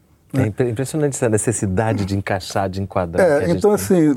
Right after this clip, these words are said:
Speaker 2: t-, várias coisas, por exemplo, as esquinas não são nem uma rua nem outra. Você, por isso que ali é bom colocar os despachos e, né, os encruzilhados.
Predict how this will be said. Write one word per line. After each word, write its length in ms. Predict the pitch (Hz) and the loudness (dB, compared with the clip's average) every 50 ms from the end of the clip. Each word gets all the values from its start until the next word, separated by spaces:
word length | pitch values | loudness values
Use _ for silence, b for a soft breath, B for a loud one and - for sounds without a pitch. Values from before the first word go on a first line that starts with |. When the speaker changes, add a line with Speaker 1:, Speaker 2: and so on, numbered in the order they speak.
| - - 156 | -2 -6 -12
Speaker 2:
t-, 120 | - - | -10 -8
várias 480 | 175 147 147 175 214 247 247 202 135 - | -6 -2 0 2 2 4 4 2 0 0
coisas, 400 | - - 185 196 185 143 127 120 | 0 2 4 4 6 4 2 0
por 180 | - - 170 151 | -2 0 2 2
exemplo, 380 | 151 135 156 151 147 - 165 | 2 2 2 0 2 2 2
as 120 | 156 151 156 | 2 2 0
esquinas 680 | 165 - - - - - 185 190 180 151 131 127 120 131 | -2 -4 -4 -6 -2 -2 0 2 2 2 0 0 -2 -2
não 140 | 139 151 | -4 -4
são 240 | 135 - - 165 160 | -4 -2 -2 -2 0
nem 160 | 160 165 175 | 0 -2 -2
uma 240 | 175 175 170 160 151 | -4 -4 -2 0 0
rua 300 | 139 123 165 165 170 165 | 0 0 2 4 4 4
nem 180 | 156 170 170 156 | 4 2 2 2
outra. 420 | 156 156 151 143 147 - 120 110 B B B B B B B | 4 4 4 2 0 -4 -8 -8 B B B B B B B
Você, 300 | - 143 131 - 170 143 b b b b _ - | -8 -6 -2 0 0 0 b b b b _ -2
por 120 | 156 135 131 | 0 0 2
isso 160 | 240 220 - | 0 -2 -2
que 100 | - 165 | 0 2
ali 200 | 156 143 143 156 | 2 4 4 4
é 80 | 165 160 | 4 2
bom 420 | 139 135 139 147 151 151 143 b b b b b b b _ _ _ - 208 151 139 | 2 0 0 2 2 2 0 b b b b b b b _ _ _ -12 -12 -10 -4
colocar 440 | - 151 151 151 139 127 135 151 143 | 0 2 2 4 2 2 2 2 2
os 120 | 147 139 131 | 2 2 0
despachos 960 | 127 135 - - - - 135 131 131 123 - - - - 127 123 123 117 110 | 0 -2 -4 -6 -4 -2 0 2 2 0 -2 -4 -4 -2 -2 0 0 -2 -2
e, 180 | 117 117 117 117 b b b b b | -2 -2 -4 -4 b b b b b
né, 160 | 143 147 151 | 0 2 2
os 140 | 151 135 131 | 2 4 4
encruzilhados. 880 | 151 147 147 - 151 156 151 131 143 151 123 127 131 139 139 131 117 120 | 2 2 2 2 2 4 4 4 4 2 4 4 2 2 0 0 -4 -8